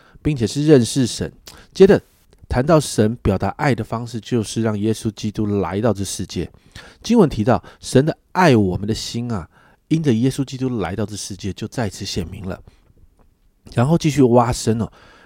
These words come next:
约翰谈到不是我们爱神，而是神先爱我们。耶稣来就表达了这一份爱。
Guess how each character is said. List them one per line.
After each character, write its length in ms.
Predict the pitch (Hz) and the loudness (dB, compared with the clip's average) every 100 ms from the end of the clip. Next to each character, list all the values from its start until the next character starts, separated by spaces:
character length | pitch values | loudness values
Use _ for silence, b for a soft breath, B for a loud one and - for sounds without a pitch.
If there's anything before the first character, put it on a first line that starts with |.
| b | b
约 140 | 175 | 4
翰 80 | 185 | 4
谈 220 | - 107 | 0 -4
到 160 | 127 151 - b b _ | -2 -4 -6 b b _
不 80 | - | -4
是 160 | - | 0
我 160 | 214 101 | 2 2
们 100 | 92 | -2
爱 200 | - 147 | -6 -8
神， 300 | 104 - 85 - | -8 -10 -12 -8
而 80 | 127 | -8
是 160 | - | -6
神 420 | 143 - 147 107 95 | -8 -8 -8 -8 -8
先 180 | 147 | -8
爱 160 | 143 131 | -6 -4
我 220 | 92 78 | -6 -8
们。 160 | 76 76 _ B B B | -16 -20 _ B B B
耶 100 | 165 | -2
稣 240 | 180 - 190 | 0 0 0
来 180 | 165 98 | 0 -2
就 140 | 107 143 | -2 -4
表 260 | - 87 | -4 -6
达 140 | 85 85 | -8 -12
了 100 | 85 | -8
这 120 | 104 | -6
一 60 | 104 | -6
份 140 | 92 | -8
爱。 220 | 85 82 | -12 -14